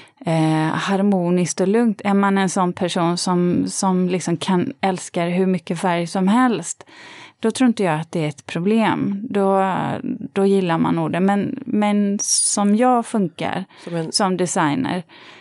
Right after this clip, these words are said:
Speaker 1: så kan jag tycka att det är en lite knepig färg. Jag kan känna mig lite begränsad.
Speaker 2: Och vilken, eh, husfasad är det som du känner dig helt obegränsad av då? Där du mer är så här: "Åh, nu har jag så många val här. Hur har jag
Speaker 1: Nu kan man
Speaker 2: hela
Speaker 1: välja
Speaker 2: färg-"
Speaker 1: allt.
Speaker 2: Allt,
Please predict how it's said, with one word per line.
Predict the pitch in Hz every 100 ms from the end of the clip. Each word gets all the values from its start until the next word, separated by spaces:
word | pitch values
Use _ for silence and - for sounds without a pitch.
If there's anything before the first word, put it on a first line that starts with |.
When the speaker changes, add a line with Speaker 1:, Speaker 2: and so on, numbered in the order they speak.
| -
Speaker 1:
så | - 202
kan | 214
jag | 190 165
tycka | 208 - 165
att | 156 -
det |
är | 214
en | 226 247
lite | 233 - 196
knepig | - 185 160 - 170 165 165
färg. | - 202 196
Jag | 190
kan | 240 233
känna | 233 214
mig | 220
lite | 214 208
begränsad. | 214 214 180 170 - 208 214 - -
Speaker 2:
Och | 240
vilken, | 262 254 247 240 226
eh, | 214 196
husfasad | 190 202 - - 202 - 208 196 180
är | 180
det | 175
som | - 180
du | 175 175 165
känner | - 170 160 156
dig | 151 - -
helt | 185 135 -
obegränsad | 262 202 131 175 160 135 202 349 285 185 147 117 104
av | 87 -
då? | 98 135
Där | 170
du | 180
mer | 175 165
är | 147
så | 175
här: | 139 139 -
"Åh, | 214 214 208 185 135
nu | 190
har | 202 185
jag | 190
så | 165
många | 185 175 180
val | 147 190 185 175 165 160
här. | 165 156 147
Hur | 147
har | 165
jag | 226
Speaker 1:
Nu |
kan | 233 247
man | -
Speaker 2:
hela | 208
Speaker 1:
välja | 202
Speaker 2:
färg-" | 175
Speaker 1:
allt. | 180 196 208
Speaker 2:
Allt, | 269 233 147